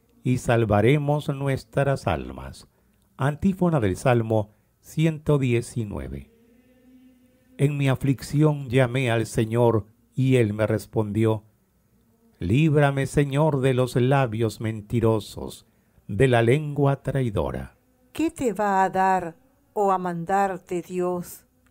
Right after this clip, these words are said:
Speaker 2: lengua traidora? Flechas de arquero, afiladas con ascuas de retama.
Speaker 1: Ay de mí, desterrado en Masac,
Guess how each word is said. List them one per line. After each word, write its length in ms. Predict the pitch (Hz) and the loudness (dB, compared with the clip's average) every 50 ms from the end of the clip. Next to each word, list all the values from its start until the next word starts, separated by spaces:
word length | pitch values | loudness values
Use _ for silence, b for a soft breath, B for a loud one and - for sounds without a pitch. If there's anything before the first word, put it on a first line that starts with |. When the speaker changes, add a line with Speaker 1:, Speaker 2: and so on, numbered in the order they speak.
| _ | _
Speaker 2:
lengua 640 | - 202 202 220 220 208 180 165 147 156 175 165 165 | -6 -2 0 0 0 -2 -4 -6 -4 -2 -4 -4 -4
traidora? 800 | - 196 175 170 170 170 170 - 175 165 170 165 160 165 180 - _ _ _ _ _ _ _ _ _ _ _ | -4 -2 -2 0 0 -2 -2 -2 -2 -2 -2 -2 -4 -8 -10 -14 _ _ _ _ _ _ _ _ _ _ _
Flechas 580 | - - 226 220 220 208 202 208 214 202 185 180 | -12 -8 -2 -2 0 -2 -2 -4 -6 -6 -6 -4
de 140 | 196 196 185 | -2 -2 0
arquero, 680 | 180 175 170 - - 196 196 196 185 175 165 165 - _ _ _ _ _ _ _ _ | 0 -2 -4 -6 -6 -4 -4 -4 -4 -6 -8 -8 -12 _ _ _ _ _ _ _ _
afiladas 920 | - 202 190 190 - 214 196 180 196 196 202 196 196 196 190 196 190 190 | -6 -6 -6 -4 -4 -4 -4 0 0 0 0 0 0 -2 -2 -4 -4 -10
con 340 | - _ _ - 208 196 190 | -16 _ _ -6 -6 -4 -4
ascuas 460 | 214 240 269 - - - 175 160 160 | -4 -6 -6 -8 -8 -8 -8 -6 -4
de 160 | - 175 170 160 | -4 -4 -2 -2
retama. 640 | 165 170 165 165 - 165 156 156 156 151 160 165 _ _ _ _ _ _ _ _ _ | -4 -6 -4 -4 -4 -4 -4 -4 -8 -14 -16 -20 _ _ _ _ _ _ _ _ _
Speaker 1:
Ay 460 | - 104 101 107 117 123 127 127 123 | -2 0 2 2 2 2 2 2 2
de 160 | 120 120 127 123 | 4 4 4 4
mí, 320 | 127 135 147 151 147 139 | 2 -2 -4 -4 -4 0
desterrado 1000 | 120 127 123 120 - - _ - 135 127 107 104 - 120 127 131 127 117 101 110 | 0 0 0 0 -2 -4 _ 0 2 2 2 2 2 2 4 4 4 4 2 2
en 180 | 113 110 107 107 | 0 0 -2 -2
Masac, 640 | 110 110 110 - - - 113 113 104 104 104 - | -2 -2 -2 -2 -2 -2 0 0 0 0 -4 -8